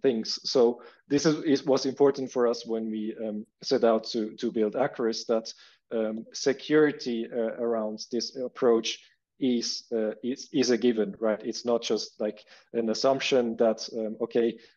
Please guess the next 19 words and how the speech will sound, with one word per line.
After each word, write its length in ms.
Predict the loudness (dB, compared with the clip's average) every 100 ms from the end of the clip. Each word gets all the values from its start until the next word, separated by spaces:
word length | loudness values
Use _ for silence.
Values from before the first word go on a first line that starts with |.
| -2
I 100 | 0
need 180 | 0
to 100 | -4
trust, 460 | -4 2 2 2 -4
uh, 260 | -4 -2 -6 -6
this, 300 | 2 2 2 -8
the, 220 | -10 -8
these 200 | -10 -6
parties, 520 | 0 0 0 -2 -4
uh, 100 | -4
if 260 | -4 -4 -2
they, 240 | 0 0 -4 _ _ 0
uh, 140 | 0
don't 280 | 2 2 0
collude, 380 | -4 0 0 0
then 140 | 0 0
I'm 180 | 0 -4
secure. 520 | -8 -6 -2 -2 -2
But 180 | -8 -8